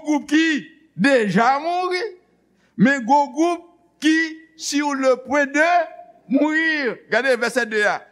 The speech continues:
Swa vijilan. Afèmi le rès ki è prè de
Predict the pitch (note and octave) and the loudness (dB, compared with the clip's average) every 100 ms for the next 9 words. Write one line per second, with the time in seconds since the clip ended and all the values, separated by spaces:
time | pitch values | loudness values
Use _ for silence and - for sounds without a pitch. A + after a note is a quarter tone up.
0 | - C4 B3 B3 G#3+ B3+ B3+ B3+ F3 _ | -4 0 0 -2 -6 -4 -2 -4 -6 _
1 | _ _ _ A3+ C4+ C4+ D4+ D4 D4+ D#4+ | _ _ _ 0 0 0 0 0 -2 -6
2 | D#4+ E4 D#4+ E4 F#4 E4 - - - - | -4 0 0 0 -2 -2 -6 -16 -18 -20
3 | _ _ _ _ _ _ _ _ - D4 | _ _ _ _ _ _ _ _ 0 2
4 | C4 B3 C4+ C4+ D4 | 2 -2 -2 -2 0